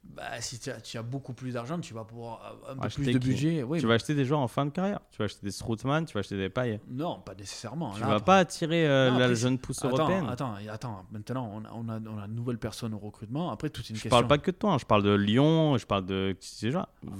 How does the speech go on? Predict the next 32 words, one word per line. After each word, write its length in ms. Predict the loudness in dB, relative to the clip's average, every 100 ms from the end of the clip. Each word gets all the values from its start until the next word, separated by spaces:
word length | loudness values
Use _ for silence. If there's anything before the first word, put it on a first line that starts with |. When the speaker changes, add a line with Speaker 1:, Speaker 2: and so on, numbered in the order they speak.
| -12 -14 -10
Speaker 2:
Si 160 | -8 -6
tu, 120 | -8
si 140 | -8 2
t'as 140 | 2
pas 380 | 4 2 0 -4
un 240 | -6 -2 -2
actionnariat, 720 | -4 -4 0 0 2 0 -2 _
un 80 | -6 -6 -4
actionnariat, 500 | -6 -4 -2 -2 -4
sorry, 280 | -4 -6
Speaker 1:
Attends. 200 | -6 -8 -10 -10 -12 -6
Speaker 2:
et 80 | -4
des 160 | 0 2
mecs 260 | 2 2 0
intelligents, 560 | 0 4 4 4 4
un 60 | 4
directeur 340 | 4 2 0
sportif 260 | -2 -6 -6
intelligent, 380 | -8 -4 -2 -4
tu 180 | -4 -2
vas 120 | -2
rien 200 | 0 -2
faire 260 | -2 -2 2
avec 140 | 2
Speaker 1:
Attends, 80 | 2
Speaker 2:
beaucoup 180 | 2 0
d'argent. 360 | 2 0 -2 -8 -10
Speaker 1:
attends, 240 | -6 -4
mais 80 | -6
attends, 160 | -6
mais 100 | -6
demain, 480 | -2 2 6 6 4